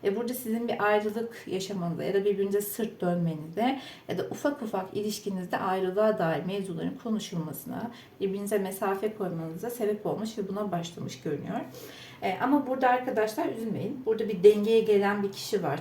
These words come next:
çünkü. E, şu an bir hiçlik içinde. Yani yaptığı şey doğru mu, yanlış mı? Şu an bir belirsizlik. Evet doğru dese doğrudan gider. Ama yanlış mı kısmında da soru işaretleri var.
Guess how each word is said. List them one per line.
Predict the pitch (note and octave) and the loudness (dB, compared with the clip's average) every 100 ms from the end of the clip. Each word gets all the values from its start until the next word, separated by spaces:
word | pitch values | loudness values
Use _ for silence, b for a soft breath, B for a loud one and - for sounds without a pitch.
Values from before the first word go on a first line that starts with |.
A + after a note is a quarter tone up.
| - | -6
çünkü. | D3+ C#3+ D4 - | -8 -4 -4 -4
E, | - E3+ | -4 -4
şu | - B3 | -2 2
an | A#3 | 2
bir | A3+ | 0
hiçlik | A#3 A3 B3 A3 | -4 -6 -4 -4
içinde. | - D3+ D3+ F3+ C#4+ - B B - G#3 - | -4 -4 -4 -4 -4 -6 B B -8 -6 -2
Yani | G#3 G#3 G#3 | 2 2 2
yaptığı | G#3+ G#3+ - C4 | 2 2 0 -4
şey | - B3+ F#3 | 0 0 6
doğru | G#3 A3 | 6 6
mu, | C4 B3+ A3+ | 6 6 4
yanlış | F#3+ G3+ B3+ - C4 | 2 2 0 0 0
mı? | B3 C4+ - | 0 -2 -4
Şu | A#3+ | 0
an | A3 A#3 F#3 | 2 0 0
bir | G#3 - G#3 | 0 0 2
belirsizlik. | G3+ G3 - F#3+ E3+ - | 4 4 2 -2 -2 0
Evet | A#3 A#3+ A#3+ | 2 2 6
doğru | A#3 B3+ A#3 | 6 6 4
dese | A#3 D#4+ | 2 4
doğrudan | A3 G#3+ G3+ A3 G#3 | 8 8 8 4 2
gider. | D#3+ C#3 E3+ | 0 -2 0
Ama | A3 C#4+ | 2 4
yanlış | A3+ G#3 C4 - | 4 2 2 0
mı | C#4+ | -4
kısmında | - - A3+ B3 | -4 -4 0 2
da | A#3+ | 0
soru | - G3 | 2 2
işaretleri | E3+ - D3+ C#3+ - - G#3+ | 2 0 0 0 -4 -4 0
var. | D4 | 0